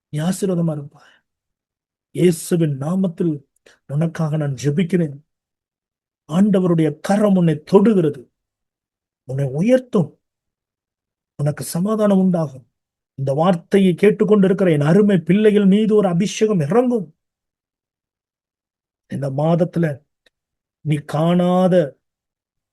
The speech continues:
நீ காணாத பொருளாதாரத்தை கர்த்தர் உனக்கு கொடுப்பார். அது எப்படி வருமா? கடல் கடந்து வரும் உனக்கு. கோரேசினுடைய அபிஷேகம் உன் மீது இறங்கி வருகிறது. வாணியங்கள் கடந்து வருகிறது.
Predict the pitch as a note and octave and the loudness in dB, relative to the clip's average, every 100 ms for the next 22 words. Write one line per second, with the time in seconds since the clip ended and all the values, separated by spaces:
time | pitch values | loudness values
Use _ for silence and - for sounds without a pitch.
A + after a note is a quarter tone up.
0 | _ _ _ C#3+ C#3+ - D#3+ F3+ F3+ F3+ | _ _ _ -10 -10 -4 -2 -2 -2 -2
1 | E3+ E3+ E3+ F3+ F3+ F3+ F3 F#3+ F#3 F3 | -2 -2 0 0 2 0 -2 -6 -8 -4
2 | G#3 F#3 E3+ D#3 F3 D#3+ D#3 D3 - _ | 0 0 0 -2 -2 -4 -4 -12 -14 _
3 | _ _ _ - C#3 D3 D3+ G3 F#3 E3+ | _ _ _ -8 0 0 2 2 4 4
4 | E3 D3 B2+ _ _ _ _ _ _ - | 2 -2 -8 _ _ _ _ _ _ -8
5 | D#3 E3+ F3+ F3+ F#3+ G3+ G#3 G3 G3 F3+ | 0 2 4 4 4 4 4 4 -2 -4
6 | D#3+ D3+ - _ _ _ _ _ _ _ | -6 -10 -18 _ _ _ _ _ _ _
7 | _ _ _ _ _ - F#3 F#3+ F#3+ G3+ | _ _ _ _ _ -2 2 2 0 -2
8 | F#3+ F3+ E3+ F#3 G#3+ G3+ G3 G3 G3 F#3+ | -2 0 -2 -2 -2 -2 0 0 0 2
9 | F3+ G3 G3 F3 F3+ D#3 C#3 - _ _ | 2 0 0 0 -2 -4 -10 -16 _ _
10 | _ _ _ _ _ _ _ _ _ _ | _ _ _ _ _ _ _ _ _ _
11 | _ _ _ _ _ _ _ _ _ _ | _ _ _ _ _ _ _ _ _ _
12 | C#3+ D#3 F#3+ G3 G3 F#3 E3 D#3 F3 G3+ | -6 -2 2 2 2 2 -2 -4 -2 -2
13 | G3+ G3 G3 G#3 F#3+ C#3+ A2+ | 0 0 0 0 -2 -4 -12